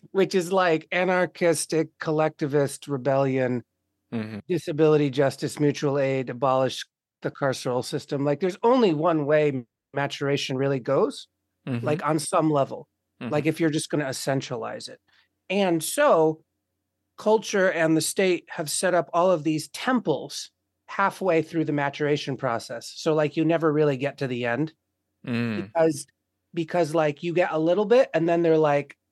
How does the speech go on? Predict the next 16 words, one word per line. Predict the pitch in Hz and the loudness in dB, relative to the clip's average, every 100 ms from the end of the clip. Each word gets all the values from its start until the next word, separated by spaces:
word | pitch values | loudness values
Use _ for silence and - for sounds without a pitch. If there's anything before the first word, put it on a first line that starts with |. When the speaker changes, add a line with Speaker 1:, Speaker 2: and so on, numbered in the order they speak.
| _ - | _ -14
Speaker 1:
"Now | 139 127 | -8 -6
it's | 139 139 - | -6 -6 -4
your | 208 | -2
brand," | 254 262 165 127 135 - _ _ _ _ - | 2 4 4 2 -4 -12 _ _ _ _ -4
right? | 165 175 190 | 0 2 0
It's | 156 | -2
so, | 202 185 | -2 -2
so | 165 196 | -2 -2
Speaker 2:
Yeah. | 170 | 0
Speaker 1:
now | 185 220 | 2 2
you're | 220 202 | 4 4
in | 180 | 2
the | 170 | 0
temple | - 190 175 170 | -2 -2 0 0
of, | 156 143 | 0 0
like, | 143 143 | 0 -2